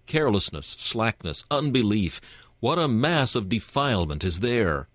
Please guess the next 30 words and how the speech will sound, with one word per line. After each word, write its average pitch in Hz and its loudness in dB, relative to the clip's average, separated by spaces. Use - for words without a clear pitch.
Our 170 0
private 165 -2
devotions, 139 -4
their 73 -6
laxity, 76 -6
coldness, 78 -4
neglect, 120 -2
sleepiness, 104 -2
and 110 0
vanity, 90 0
what 147 0
a 147 0
mountain 135 2
of 107 -4
dead 123 2
earth 120 0
is 95 0
there! 98 0
If 87 -4
we 147 2
looked 135 0
more 110 2
carefully, 71 -4
we 82 0
should 95 -4
find 113 0
this 117 -2
iniquity 98 -2
to 78 -8
be 71 -8